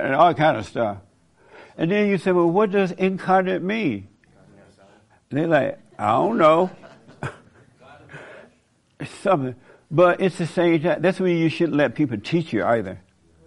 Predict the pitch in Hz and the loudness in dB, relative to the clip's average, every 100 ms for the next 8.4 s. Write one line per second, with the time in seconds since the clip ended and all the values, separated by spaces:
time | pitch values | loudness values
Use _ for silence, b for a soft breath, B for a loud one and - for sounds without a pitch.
0 | b b b - 123 156 175 170 160 143 | b b b -6 0 4 4 4 2 2
1 | 151 147 127 143 127 104 123 107 104 92 | 2 0 -2 -4 -4 -4 -6 -8 -10 -14
2 | - _ _ _ _ b b b b b | -18 _ _ _ _ b b b b b
3 | _ - 139 139 160 170 143 160 180 165 | _ -6 0 2 4 4 4 4 4 2
4 | - 160 151 131 131 147 156 160 156 160 | 2 2 2 0 2 4 4 6 6 4
5 | 160 143 110 107 143 139 147 160 156 123 | 2 0 -4 -4 -4 -2 0 2 2 0
6 | 90 170 170 131 135 175 165 170 151 165 | 0 0 2 0 0 0 2 2 0 0
7 | 147 131 147 165 143 151 139 143 131 139 | 0 0 0 0 0 0 2 2 2 -2
8 | 135 165 131 120 | -2 -2 -4 -8